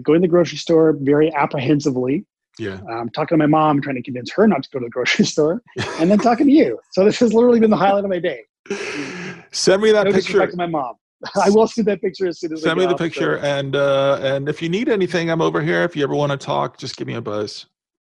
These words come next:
Speaker 1: Same with you. You know, if you need to go pick up, you know, an eighty pound bag of cat litter and you don't wanna get on the bus,
Speaker 2: <laughs>
Speaker 1: I,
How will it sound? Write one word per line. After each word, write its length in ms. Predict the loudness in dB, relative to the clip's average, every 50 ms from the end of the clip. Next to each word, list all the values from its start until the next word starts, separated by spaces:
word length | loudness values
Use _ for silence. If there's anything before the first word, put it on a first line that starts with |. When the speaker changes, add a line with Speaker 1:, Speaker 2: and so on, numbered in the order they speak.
| _ _
Speaker 1:
Same 220 | -10 -4 0 2 2
with 120 | 2 4
you. 180 | 4 4 4 4
You 80 | 2
know, 220 | 2 0 0 0 0
if 80 | 0
you 100 | 0 2
need 140 | 2 2 0
to 40 | 0
go 160 | 0 -2 -2
pick 180 | -2 -4 -4 -2
up, 180 | -2 -4 -4 _ _ _ -10
you 120 | -6 -4 -2
know, 160 | -2 -2 -2
an 80 | -4 -4
eighty 220 | -4 -4 -4 -4
pound 280 | -2 -2 -2 0 0 2
bag 180 | 2 0 0 -2
of 60 | -4
cat 260 | -4 -2 -2 -2 0
litter 400 | 0 0 2 2 2 2 0 -2 -4
and 100 | -6 -8
you 80 | -8
don't 140 | -6 -4 -2
wanna 120 | 0 0 0
get 160 | 2 0 0
on 100 | 0 0 0
the 60 | 0
bus, 360 | 0 0 0 0 -2 0 0 0 0 -2 -4 -2 0 0 0 -2 -4
Speaker 2:
<laughs> 80 | -2 0
Speaker 1:
I, 140 | 2 2